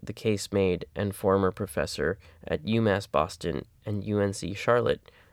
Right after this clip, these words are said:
who is also on the Shelter Force board. You have the same kind of policies that recreate racial segregation because people don't know how we got here in the first place. Manuel pointed out that in the absence of historical and systemic context,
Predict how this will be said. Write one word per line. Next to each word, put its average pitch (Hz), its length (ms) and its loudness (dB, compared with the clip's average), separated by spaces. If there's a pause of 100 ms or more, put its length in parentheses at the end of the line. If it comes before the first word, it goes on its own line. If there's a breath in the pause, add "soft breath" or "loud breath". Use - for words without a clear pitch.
(140 soft breath)
who 123 160 0
is 110 120 0
also 110 300 2
on 98 120 2
the 95 80 0
Shelter - 280 -6
Force - 260 -6
board. - 300 0 (1300 soft breath)
You 147 100 4
have 160 100 6
the 165 60 -2
same 135 420 8 (140)
kind 110 220 6
of 107 100 0
policies 110 640 6
that 107 240 2
recreate 104 640 0 (220)
racial 107 480 0
segregation 95 760 0
because 110 220 -6
people 135 260 -4
don't 113 220 4
know 104 160 6
how 107 120 2
we 80 140 0
got 95 160 4
here 101 100 -2
in 55 100 -2
the - 60 -6
first 113 280 0
place. - 340 -8 (1080 soft breath)
Manuel 127 300 8
pointed 131 380 4
out 110 180 8
that 98 140 6
in 104 80 6
the 98 100 4
absence 104 480 2
of 107 220 0
historical 110 840 4
and 101 160 -2
systemic 98 520 0
context, - 640 -4